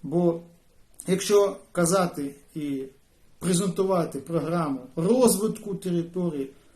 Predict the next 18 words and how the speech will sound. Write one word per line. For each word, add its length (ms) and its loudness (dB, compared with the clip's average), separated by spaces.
має 340 2
бути 500 -2
на 140 -2
меті 500 0
це 240 -4
збільшення 560 -4
кількості 640 -6
населення. 560 -12
Тому, 240 0
шановні 380 -2
глядачі, 540 -6
програма 720 0
соціально 580 0
та 100 -2
економічного 640 -2
та 100 -4
культурного 840 -2
розвитку 840 2